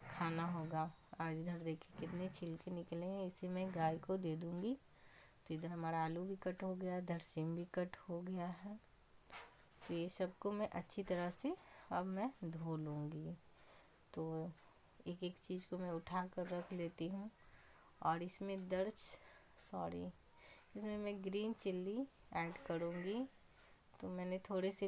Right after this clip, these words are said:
ये भी ले लिया है और इसे भी मैं धो लूँगी। तो ये सब हमारा कट हो गया है अच्छी तरह से और इसे भी मैंने रख लिया है।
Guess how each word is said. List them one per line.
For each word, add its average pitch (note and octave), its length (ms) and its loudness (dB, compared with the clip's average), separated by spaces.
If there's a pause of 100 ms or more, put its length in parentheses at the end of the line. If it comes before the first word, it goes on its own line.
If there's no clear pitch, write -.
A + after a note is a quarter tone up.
(140)
ये F3 120 2
भी F#3+ 180 0
ले F3+ 200 4
लिया F3 360 2
है G3+ 220 4
और F#3 220 2
इसे F#3 240 0
भी G3+ 200 -2
मैं A3+ 260 0 (240)
धो E3 280 0
लूँगी। D#3 420 0 (1500)
तो F3 320 -2 (800)
ये G3 120 -4
सब F#3+ 140 0
हमारा F#3 360 0 (160)
कट G3 300 2 (640)
हो G3 160 4
गया F#3+ 280 4
है G3 260 2
अच्छी F#3+ 280 -2
तरह F#3+ 380 0
से B3 240 0 (120)
और F3 160 0
इसे F3+ 280 -2
भी F#3 160 0
मैंने F#3+ 400 0 (760)
रख F#3+ 300 2
लिया F#3 360 4
है। G#3 220 2